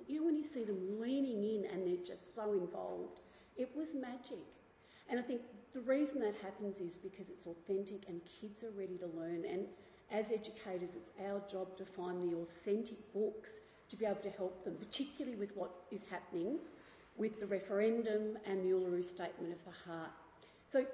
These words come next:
Cassie talked about getting local people in. There are so many people that will come in and talk to you. Find out who your local mob is. There's all sorts of different groups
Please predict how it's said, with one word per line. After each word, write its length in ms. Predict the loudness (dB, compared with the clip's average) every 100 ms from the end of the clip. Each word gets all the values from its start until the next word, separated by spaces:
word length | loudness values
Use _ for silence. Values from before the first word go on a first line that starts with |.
| -8 -14 -18 -20 -20 -8
Cassie 320 | -6 -4 -4
talked 280 | -2 -2 0
about 280 | -2 -2
getting 360 | -2 2 2 2 2
local 260 | 0 0 -8
people 300 | -6 -6 0
in. 160 | 2 4
There 140 | 2
are 40 | 2
so 340 | -2 -2 0
many 180 | 2 0 -2 -4
people 280 | -6 -4 -4
that 120 | -4
will 120 | -8 -12 -4
come 120 | -2
in 140 | 0
and 120 | -2
talk 300 | -2 -6 -6 -8
to 100 | -6
you. 140 | -6 -8 -16 -20 -8 0
Find 280 | 2 2
out 140 | 2 0
who 60 | 0
your 140 | 0 0
local 320 | 0 -2 -4 0
mob 180 | 0 0
is. 180 | -4 -4
There's 240 | -4 -4 -2
all 180 | -2 -2
sorts 340 | -4 -8 -8
of 100 | -10
different 420 | -10 -4 -4 -4
groups 400 | -2 -2 -2 -10